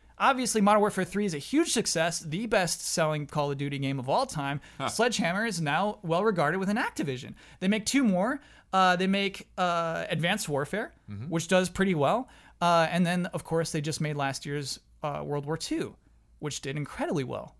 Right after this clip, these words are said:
Speaker 1: Um, kinda bucked a trend of some sinking sales. And so, uh, I guess Activision loves them. And then they say, "Yeah, we're gonna leave Sledgehammer. We're gonna work for Activision." I wanna give, before we start all the discussions,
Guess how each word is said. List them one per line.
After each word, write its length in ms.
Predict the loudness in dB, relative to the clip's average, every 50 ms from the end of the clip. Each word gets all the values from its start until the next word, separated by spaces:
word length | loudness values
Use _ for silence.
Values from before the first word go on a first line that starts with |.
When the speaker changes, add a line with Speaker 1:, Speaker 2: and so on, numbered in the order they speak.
| _ _ -12
Speaker 1:
Um, 380 | -12 -12 -10 -12 -14 -16 -18 -20 _ _ _ _ -10
kinda 160 | -8 -6 -4
bucked 260 | -2 0 0 -2 -2 -4
a 40 |
trend 420 | -8 -6 -4 -2 -2 -2 -2 -4 -4
of 180 | -6 -6 -6
some 180 | -6 -4 -4 -4
sinking 360 | -4 -4 -6 -4 -4 -4 -6
sales. 460 | -4 -4 -4 -4 -4 -4 -6 -8 -10
And 100 | -8 -6
so, 360 | -6 0 2 4 4 2 2 -2 -6 -20 -20 -18 -8 0
uh, 460 | 4 6 6 8 6 6 4 4 0 -2 -4 -10 _ _ _ _ _ _ _ _ -8
I 120 | -4 -2 0
guess 220 | 0 0 0 0 0
Activision 440 | -2 -2 0 2 2 4 4 4 4
loves 200 | 4 2 2 2
them. 220 | 0 -2 -2 -6 -10 _ _ _ _ _ _ _ _ _ _ _ _ _ -4
And 240 | -2 0 2 2 2
then 400 | 0 0 0 0 0 -2 -2 -4 -8 -6
they 220 | -2 -2 -2 -2
say, 340 | -2 -4 -4 -4 -4 -4 -2
"Yeah, 260 | -2 0 0 0 0
we're 160 | -2 -2 -2
gonna 140 | -2 0 0
leave 180 | 0 -2 -2 -2
Sledgehammer. 480 | 0 0 -2 0 -2 -2 -2 0 -2
We're 80 | -2 -2
gonna 140 | -2 -2 0
work 180 | 0 -2 -2
for 100 | -2 -4
Activision." 480 | -4 -4 -4 -6 -6 -4 -4 -6 -6 -6
I 120 | -6 -2
wanna 200 | 0 0 0 0
give, 400 | 0 0 0 0 0 0 -4 -6 -6
before 260 | -6 -4 -2 0 0
we 120 | 0 0 0
start 320 | -2 -2 0 0 0 0
all 160 | 0 0 0 0
the 80 | 0
discussions, 640 | -2 -4 -4 -4 -4 -4 -4 -4 -6 -6 -6 -8